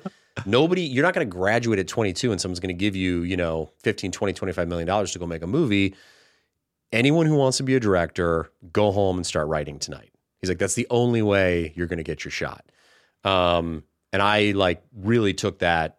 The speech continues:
Speaker 2: 'cause up until then, I was, like, in no part of me was like, "I wanna sit down and write a hundred and ten pages. That sounds,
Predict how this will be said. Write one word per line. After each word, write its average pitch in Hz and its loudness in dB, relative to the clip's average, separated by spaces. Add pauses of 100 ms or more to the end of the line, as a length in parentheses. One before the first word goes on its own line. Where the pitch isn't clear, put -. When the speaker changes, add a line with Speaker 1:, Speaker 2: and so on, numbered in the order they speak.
(120)
Speaker 2:
'cause 127 0
up 190 2
until 107 2
then, 87 2
I 90 -2
was, 85 -6 (100)
like, 92 -4
in 95 -4
no 110 2
part 104 -2
of 92 -2
me 90 -2
was 82 -6
like, 76 -4 (1080)
"I 95 0
wanna 95 0
sit 85 0
down 85 -2
and 87 0
write 85 0
a 71 -2
hundred 90 -4
and 80 -8
ten 90 -6
pages. 85 -6
That 87 -2
sounds, 78 -6